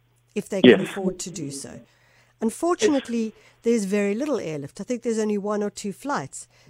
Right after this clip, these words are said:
Speaker 1: that are flying into, uh, Port Elizabeth, Gqeberha on a daily basis, given the, uh, extraordinarily lack of, um, domestic flights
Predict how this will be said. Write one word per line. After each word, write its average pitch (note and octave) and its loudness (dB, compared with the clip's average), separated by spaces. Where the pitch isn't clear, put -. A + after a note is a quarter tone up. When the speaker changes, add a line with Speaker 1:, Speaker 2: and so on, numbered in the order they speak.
Speaker 1:
that G3 -4
are F3+ 0
flying G3+ -2
into, F3+ 0
uh, E3 -6
Port G#3 -4
Elizabeth, F3 -6
Gqeberha F3 -4
on F#3+ -6
a E3+ -6
daily D#3 -6
basis, A3+ -4
given G#3 2
the, F3+ -4
uh, F3 -6
extraordinarily F3+ -4
lack F3+ -4
of, F3+ -4
um, E3 -4
domestic F3+ -4
flights E3 -10